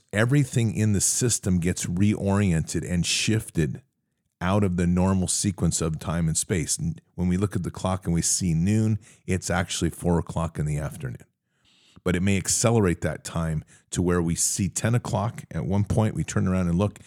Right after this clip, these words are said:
and the next thing it's noon. So we jump two hours. So it's an ability to use these tools to distort our normal perception of time and space, which is a disorienting aspect. And it becomes on a much larger scale in this warfare, becomes very lethal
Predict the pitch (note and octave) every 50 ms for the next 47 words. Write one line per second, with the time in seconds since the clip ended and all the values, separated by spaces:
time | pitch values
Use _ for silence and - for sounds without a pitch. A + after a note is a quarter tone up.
0 | - - _ - - E2+ E2+ E2+ F#2 F2+ - - - F2 F2 E2+ D#2 - - F#2+
1 | G2 F2 D2+ - - - D#2+ D#2 D#2 C#2 - - F#2+ F2+ - - - - F2 D#2+
2 | D2+ D2 B1 C2 C2+ - - - - _ _ _ - - - - _ - - G#2+
3 | G2+ F#2 - - G2 F#2 E2 D#2+ F2 A2+ B2 - C#3 C3 A#2+ G2+ F#2 F2 G2+ G#2+
4 | G#2 F#2 G2 F2 E2+ E2 - - - - C3 B2 A2+ F#2+ D#2+ - - F#2+ D#2+ D#2+
5 | F2 - - - - - - B2 B2 B2 A2+ - - F2+ F2 E2+ F2 F#2 G2 G#2
6 | G#2 G2+ - - F2+ - - - - - - - - D#2 - D#2+ D#2 - - -
7 | E2+ D#2+ D#2 D#2+ D2 - - - F2+ E2+ D2 B1+ - - - - - - - _
8 | - - F#2 - - F2+ E2 E2+ D#2 D2 D2+ G2+ A2 A2 - - - - G#2+ G#2+
9 | A2 A2+ A2 G2+ G#2+ F#2+ - - E2+ D#2+ E2 E2+ F#2+ G2 - - - C#3 C#3 -
10 | - - - - _ _ _ _ _ _ _ _ _ - E2+ F2+ F2+ E2+ - -
11 | - F2+ - - G#2 G2 F#2+ - E2 E2+ E2 E2 F2 F#2+ F#2 - - - - D#2+
12 | E2 F2+ G2+ G#2 - - F2+ - - - - - - G2+ G#2+ G#2+ F#2 F2 E2+ E2
13 | D#2+ D#2 - - E2+ F#2 A2 A#2 - - - C#2 C#2 C#2+ D2+ - - D#2+ D#2+ D2
14 | D#2 E2+ E2+ E2+ D#2 D2 D2+ F#2+ A2 A2+ - - C#2+ C#2+ D2 -